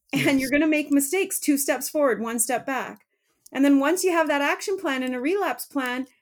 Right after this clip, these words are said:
Speaker 1: how are you gonna stay committed? Do you need an accountability partner? I have inside my company, Natalie, and she's half my age. She's my business development manager,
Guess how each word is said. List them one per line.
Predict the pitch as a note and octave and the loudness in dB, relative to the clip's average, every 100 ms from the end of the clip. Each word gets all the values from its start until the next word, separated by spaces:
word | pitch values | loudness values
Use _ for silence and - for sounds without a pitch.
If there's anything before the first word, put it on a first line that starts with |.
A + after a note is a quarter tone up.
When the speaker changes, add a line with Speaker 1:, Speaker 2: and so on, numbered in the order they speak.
| - | -4
Speaker 1:
how | D4 | 0
are | D#4+ | 2
you | D#4+ | 2
gonna | D4+ | 2
stay | C#4+ D4 C#4+ | 0 -2 -4
committed? | C4+ C#4 A#3+ E3+ - _ _ | 0 2 2 -2 -8 _ _
Do | B3+ | -2
you | C4 | 2
need | C#4 C#4+ | 4 4
an | D4+ | 2
accountability | C#4+ D4 C#4 C4+ C4 C4 | 2 0 2 2 0 -2
partner? | A3 A#3 - F3+ E3+ - _ - | -2 -2 -2 -4 -6 -12 _ -4
I | A3+ D4+ | 2 2
have | D#4 D4+ D4+ C#4+ _ - | 2 2 2 -2 _ 0
inside | C#4+ E4 E4 D#4 | 4 4 4 4
my | D4+ D4 | 2 0
company, | C#4+ C#4 C#4 A3 G3+ | 0 2 2 0 0
Natalie, | A#3+ B3+ A#3+ F3 C#3+ | 2 2 0 -2 -6
and | - | -8
she's | G3 G3+ | -6 -4
half | - C4+ D#4 | 0 0 0
my | F4+ E4 | 0 2
age. | C#4+ C4+ A#3+ | 2 0 -4
She's | C4+ G#3+ | -6 -4
my | G#3 | -4
business | G3+ C#4+ D#4+ | 0 0 0
development | C#4+ C#4 C#4 C4+ C4+ | -2 -2 -2 -2 -4
manager, | A#3+ A#3 A3+ A3+ | -4 -4 -4 -4